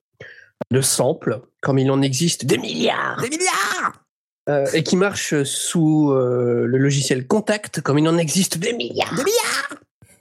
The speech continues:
Speaker 1: Et, euh, ça s'appelle Drona-, Droner Cinematic Atmosphere.
Speaker 2: Excellent accent anglais, bravo.
Speaker 1: Ah, merci beaucoup. Je me suis entraîné durement,
Speaker 2: Oui,
Speaker 1: euh,
Speaker 2: bah,
Speaker 1: toute
Speaker 2: je,
Speaker 1: la
Speaker 2: j'imagine,
Speaker 1: semaine.
Speaker 2: j'imagine.
Speaker 1: Voilà. Donc, euh, Dronar Cinématique Atmosphère.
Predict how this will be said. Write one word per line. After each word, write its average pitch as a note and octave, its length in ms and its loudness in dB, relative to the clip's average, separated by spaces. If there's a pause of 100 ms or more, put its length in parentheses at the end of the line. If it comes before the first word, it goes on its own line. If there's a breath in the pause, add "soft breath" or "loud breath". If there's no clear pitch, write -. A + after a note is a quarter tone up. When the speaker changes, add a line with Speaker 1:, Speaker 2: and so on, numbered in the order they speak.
Speaker 1:
Et, A3+ 240 0
euh, C3 420 0
ça E3 120 -4
s'appelle A3 500 0
Drona-, A3 480 0
Droner G#3+ 800 0
Cinematic G3+ 1040 0 (140)
Atmosphere. E3 1040 0
Speaker 2:
Excellent D#3+ 440 2
accent C#3 360 0
anglais, A#2 240 2
bravo. G#2 240 0
Speaker 1:
Ah, - 100 -2
merci B2+ 360 -2
beaucoup. - 180 -2 (260)
Je - 40 -2
me C#3+ 60 4
suis C3 140 0
entraîné C3 360 0
durement, B2+ 420 0
Speaker 2:
Oui, A2 100 2
Speaker 1:
euh, A2 40 2
Speaker 2:
bah, A2 80 2
Speaker 1:
toute A2 100 2
Speaker 2:
je, A2 60 0
Speaker 1:
la B2 60 0
Speaker 2:
j'imagine, D3+ 340 2
Speaker 1:
semaine. D#3+ 100 2
Speaker 2:
j'imagine. A#2 400 0 (300)
Speaker 1:
Voilà. G2+ 120 -6 (640 loud breath)
Donc, E3 220 2
euh, D#3 80 4
Dronar A3 500 0
Cinématique G#3 600 -2
Atmosphère. E3+ 1120 -2